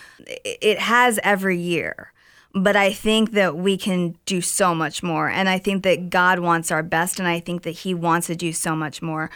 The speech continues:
And again, it just really comes down to other people wanting to get involved, both on the crew side and having those skill sets. Um, on the prayer side, please pray for us. Please pray for The Advocate,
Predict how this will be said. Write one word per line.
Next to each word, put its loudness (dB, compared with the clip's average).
And -2
again, 0
it -2
just 0
really 2
comes -2
down 2
to -6
other 2
people -2
wanting 0
to 0
get 0
involved, 0
both 4
on 4
the 2
crew 0
side 2
and -2
having 0
those -2
skill -2
sets. 0
Um, 2
on 4
the 2
prayer 2
side, 2
please -2
pray -2
for -2
us. 0
Please -2
pray 0
for -4
The 2
Advocate, 2